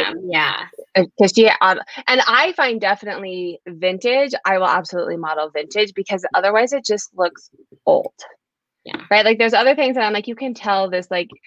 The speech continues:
Speaker 2: Nike shirt, you're looking for this specific, you already know what it feels like and what it is gonna look like. Um, but vintage for sure, I do. I'm trying to find maybe, like, a price point. I don't know.
Speaker 1: I
Speaker 2: I go
Speaker 1: know.
Speaker 2: back and forth.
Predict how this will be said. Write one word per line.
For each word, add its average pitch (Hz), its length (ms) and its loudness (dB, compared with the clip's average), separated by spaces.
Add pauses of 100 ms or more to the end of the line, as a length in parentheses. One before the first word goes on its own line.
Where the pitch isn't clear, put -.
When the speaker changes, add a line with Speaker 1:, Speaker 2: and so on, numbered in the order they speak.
(340)
Speaker 2:
Nike 175 540 0
shirt, 170 460 2
you're 175 200 -2
looking 233 300 2
for 240 120 4
this 220 160 4
specific, 180 480 -2
you 165 80 0
already 214 300 4
know 196 140 0
what 185 100 0
it 170 100 0
feels 165 240 -4
like 165 200 -4
and 165 120 -12
what 160 140 -2
it 156 100 -4 (120)
is 160 120 -12
gonna 156 240 -2
look 185 260 2
like. 175 340 4 (100)
Um, 165 240 2 (100)
but 175 240 2
vintage 226 360 2
for 180 160 -4
sure, 160 280 -2
I 160 120 -2
do. 151 320 -4 (440)
I'm 214 80 0
trying 226 300 2
to 220 100 2
find 180 440 0 (440)
maybe, 180 240 -4
like, 160 180 -2
a 160 120 -6
price 175 300 0 (120)
point. 262 420 -4 (220)
I 175 100 -2
don't 147 200 -4
know. 131 160 -8 (560)
Speaker 1:
I 214 100 4
Speaker 2:
I - 20 4
go 208 100 4
Speaker 1:
know. 180 60 2
Speaker 2:
back 180 200 2
and 160 160 -12
forth. - 240 -10